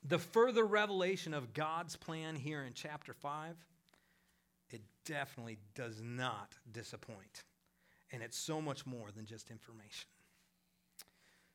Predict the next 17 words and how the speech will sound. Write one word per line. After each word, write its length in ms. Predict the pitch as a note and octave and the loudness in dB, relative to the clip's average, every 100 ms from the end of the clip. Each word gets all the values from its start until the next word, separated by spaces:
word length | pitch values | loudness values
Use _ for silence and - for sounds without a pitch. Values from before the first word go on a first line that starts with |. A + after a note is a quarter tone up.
| _ _ _ | _ _ _
So 180 | - F#3 | 8 10
in 80 | |
Revelation 500 | G3 B3 B3+ B3 - | 12 12 12 10 8
five, 440 | G3 F#3 A3+ G#3 G3 | 2 6 10 10 10
I'm 140 | G3 | 8
breaking 400 | E3 A3 A3 A3+ | 10 10 10 4
this 180 | G3+ D3+ | 4 6
down 320 | F#3+ F#3+ F#3+ | 6 8 6
into 340 | F3+ E3 F#3+ D#3 | 4 2 -2 -2
five 420 | - A3+ G3+ F#3 | 2 6 6 6
extremely 840 | E3+ - - G3+ F#3+ F#3 F3+ F3+ F3+ | 2 -2 0 2 4 4 2 0 -2
important 680 | D3+ - - F3 E3 D#3+ - | -4 -2 2 2 2 -6 -6
segments 720 | - - F3 D#3 D#3 D3+ - | -4 0 2 2 0 0 -6
just 240 | - F3+ | 0 0
so 80 | F3+ | 2
we 140 | E3 D#3 | 2 2
can 220 | D#3+ | 0